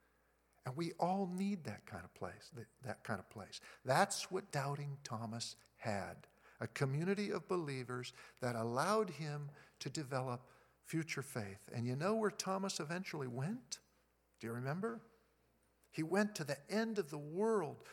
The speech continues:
with the good news of the death and resurrection of Jesus for lost people. He went to India, and he gave his life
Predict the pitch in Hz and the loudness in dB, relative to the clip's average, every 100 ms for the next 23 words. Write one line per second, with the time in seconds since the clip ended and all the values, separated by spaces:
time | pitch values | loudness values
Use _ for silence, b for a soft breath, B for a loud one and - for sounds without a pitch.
0 | B 156 147 117 113 196 165 220 226 131 | B -2 0 -2 2 2 4 4 4 4
1 | 110 - B - 113 117 110 180 165 107 | -2 -8 B -8 -4 -4 0 4 4 2
2 | - B B 147 123 120 127 170 185 185 | -4 B B -4 -4 -2 0 2 4 4
3 | 160 - - 135 123 B - 120 - 160 | 4 0 -6 -8 -8 B -4 -4 0 2
4 | 156 127 113 - - 135 139 135 - - | 2 0 -6 -10 -2 0 4 2 2 -2
5 | 143 - 110 151 180 - 165 180 262 277 | -4 -4 -4 2 2 2 -2 -2 -4 -2
6 | 156 101 - - b b b b b 139 | -2 -2 -6 -12 b b b b b 0
7 | 165 151 190 170 196 175 185 196 131 107 | 2 4 4 4 0 0 2 2 2 -2
8 | - - | -12 -18